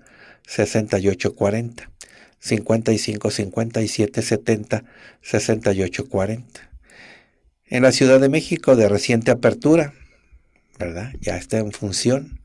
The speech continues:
Tienda en la Ciudad de México, en la calle Soledad,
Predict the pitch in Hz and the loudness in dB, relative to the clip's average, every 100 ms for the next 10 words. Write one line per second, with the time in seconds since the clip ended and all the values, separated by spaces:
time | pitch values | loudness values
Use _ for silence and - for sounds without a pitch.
0 | _ - - - - _ _ _ 110 104 | _ -20 -20 -20 -20 _ _ _ 0 2
1 | 104 92 87 - _ _ _ _ _ _ | 0 -2 -6 -16 _ _ _ _ _ _
2 | _ _ _ _ _ _ - 107 104 95 | _ _ _ _ _ _ -4 -2 0 0
3 | 107 107 107 104 117 117 127 110 101 - | 0 0 0 -2 -2 -4 -4 -2 -2 -2
4 | 113 110 104 113 101 95 117 | 0 0 0 0 -2 0 -2